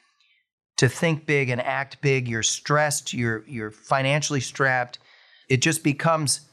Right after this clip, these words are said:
something perhaps later, and it, when, when budgets are better and you're not, and, and maybe schools are similar. I mean, you'd think that schools would have jumped right on this. Some did,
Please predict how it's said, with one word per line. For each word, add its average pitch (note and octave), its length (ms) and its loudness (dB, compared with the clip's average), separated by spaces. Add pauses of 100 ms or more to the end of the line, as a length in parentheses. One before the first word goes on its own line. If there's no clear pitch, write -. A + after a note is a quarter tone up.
(420)
something E3 460 2
perhaps D3 480 0
later, C#3+ 560 0 (160)
and C3+ 380 0
it, C#3 240 -10
when, C3 340 -2
when C3 180 4
budgets C#3 380 0
are C3 80 2
better C#3+ 380 2
and A2 160 -2
you're A2+ 100 -2
not, B2 260 -2 (320)
and, D3 180 2
and D3+ 320 2
maybe G#3+ 280 2
schools F#3+ 680 0
are D#3 100 2
similar. C3 640 0
I C3 100 -4
mean, C3+ 200 2
you'd C#3+ 200 0
think G#3+ 460 -2
that C#3+ 240 2 (540)
schools G3 420 2
would E3+ 120 2
have B2+ 140 2
jumped F3+ 540 0
right D3+ 320 0
on D3+ 300 0
this. A2 340 -2 (480)
Some F#3+ 540 4
did, C#3 480 0